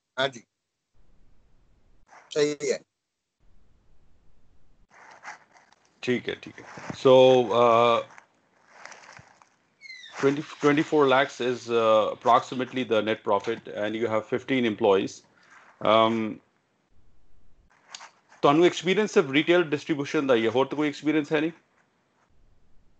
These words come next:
Speaker 1: ਸਾਡਾ ਫਾਰਮਿੰਗ ਦਾ ਕੰਮ ਵੀ ਹੈ ਜੀ, ਵੀਹ ਸਾਲ ਤੋਂ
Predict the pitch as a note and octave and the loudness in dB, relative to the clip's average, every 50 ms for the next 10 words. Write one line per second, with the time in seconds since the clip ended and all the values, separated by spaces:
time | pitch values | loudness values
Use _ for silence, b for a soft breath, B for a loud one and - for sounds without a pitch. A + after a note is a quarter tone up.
0 | _ _ - D#3 D#3+ F3 G#3 G#3+ A3+ G#3+ G#3+ - E3+ D#3 D#3 F#3 F#3+ G#3 G#3+ G#3+ | _ _ 0 2 4 8 8 10 10 8 8 6 2 2 2 0 0 0 0 2
1 | G#3 G#3 G#3+ G#3+ G#3 G3+ G3 G3+ G3 G3 F#3+ F3+ F3+ F3+ F3+ A3 G#3 F3 F#3 G3 | 6 6 6 6 6 2 -2 -2 -4 -4 0 0 0 0 0 -6 -12 -10 -10 -12
2 | F#3+ - G3+ G3 G3+ F#3 F3+ | -4 0 0 0 0 0 -6